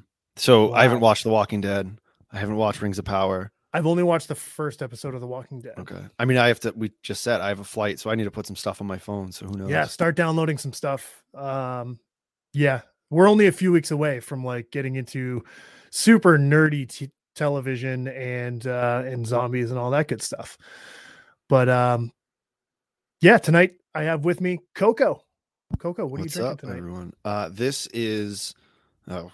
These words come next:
Speaker 1: of course, it's, so we got a nice, a nice dark. That is an actual color. That's not just my background shining through. Uh, I'm drinking a, it's a light pumpkin, like a pumpkin stout out of Medusa in Hudson, Mass, um,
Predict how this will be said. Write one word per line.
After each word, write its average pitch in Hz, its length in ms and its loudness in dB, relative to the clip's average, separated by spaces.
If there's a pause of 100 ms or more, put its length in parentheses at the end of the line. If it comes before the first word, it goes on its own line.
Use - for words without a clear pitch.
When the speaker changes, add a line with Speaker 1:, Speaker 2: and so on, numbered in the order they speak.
Speaker 1:
of 98 160 -10
course, 98 420 -8
it's, - 160 -16 (320)
so 220 120 -6
we 104 80 -4
got 110 240 0
a 104 40 -4
nice, 104 280 -6 (260)
a - 20 -16
nice 127 200 2
dark. 123 260 4
That 143 140 6
is 131 100 4
an 135 100 -2
actual 135 440 4
color. 110 320 4
That's 107 180 -2
not 117 180 0
just 117 220 -2
my 107 120 -2
background 104 520 -4
shining 104 320 -6
through. 98 340 -4 (380)
Uh, 110 300 0
I'm 123 180 2
drinking 127 580 -2
a, 110 480 2 (360)
it's - 160 -4
a 107 80 4
light 104 360 2
pumpkin, 117 380 2
like 117 140 2
a - 40 -6
pumpkin 113 320 4
stout - 380 0 (340)
out 107 160 8
of 101 140 6
Medusa 104 720 4
in 95 120 -2
Hudson, 107 380 0
Mass, 90 520 -4 (520)
um, 90 580 -2